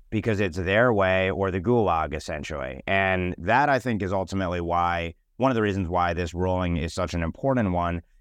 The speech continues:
because it pushes back on the notion, just like as I'll talk about in this lower court, this federal ruling on, uh, that the government cannot censor speech that it disfavors. This is sort of the opposite. It can't coerce you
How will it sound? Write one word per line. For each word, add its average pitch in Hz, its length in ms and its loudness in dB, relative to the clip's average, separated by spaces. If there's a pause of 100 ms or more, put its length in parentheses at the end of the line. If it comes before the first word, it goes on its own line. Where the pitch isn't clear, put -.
(160)
because 110 240 0
it 101 160 -2
pushes 123 320 0
back 101 320 0
on 95 120 -2
the 92 60 -2
notion, 90 580 -4 (380)
just 107 160 -2
like 107 160 2
as 98 140 0
I'll 95 120 2
talk 95 300 2
about 87 400 0
in 85 480 -4
this 85 300 -6 (260)
lower 123 320 4
court, 92 320 -2
this 82 180 -6
federal 98 520 2
ruling 85 800 0
on, 80 420 -2 (480)
uh, 85 60 -4
that 92 160 0
the 98 80 0
government 101 340 2
cannot 98 280 0
censor 151 360 0
speech 101 380 -2
that 95 120 -2
it 82 120 -4
disfavors. 90 840 -2 (280)
This 101 120 -6
is 98 100 -10
sort 107 140 2
of 87 60 0
the 87 100 0
opposite. 98 520 0
It 87 120 -6
can't 120 240 -2
coerce 110 480 -2
you 85 400 -2